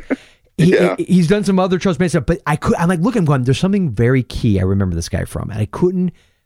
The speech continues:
Speaker 2: place it. And then I just, when I looked him up on imdb, he was in Terminator two. I think he was one of the bikers.
Speaker 1: Holy shit, he was?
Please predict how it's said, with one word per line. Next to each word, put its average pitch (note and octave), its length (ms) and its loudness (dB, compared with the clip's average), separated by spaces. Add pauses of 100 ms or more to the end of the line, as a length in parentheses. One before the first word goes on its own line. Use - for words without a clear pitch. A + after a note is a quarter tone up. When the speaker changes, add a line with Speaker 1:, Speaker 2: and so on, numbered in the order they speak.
(100)
Speaker 2:
place C#3+ 300 0
it. A2 160 -2 (320)
And B2+ 100 0
then D3 120 2
I C#3+ 80 2
just, B2+ 160 -2
when C#3 120 2
I B2+ 60 2
looked C#3 180 0
him C3+ 120 0
up C3+ 100 -2
on B2+ 80 2
imdb, A2+ 480 0
he - 100 2
was C#3 120 2
in C3+ 80 0
Terminator C#3+ 360 2
two. A#2 360 -2 (1160)
I D3 60 2
think G3 140 2
he G#3 60 2
was D3 100 2
one D3+ 120 2
of C3+ 80 0
the - 80 -2
bikers. G2+ 380 -6 (720)
Speaker 1:
Holy F#2 140 -2
shit, - 220 -8
he - 80 -10
was? G#2+ 400 -4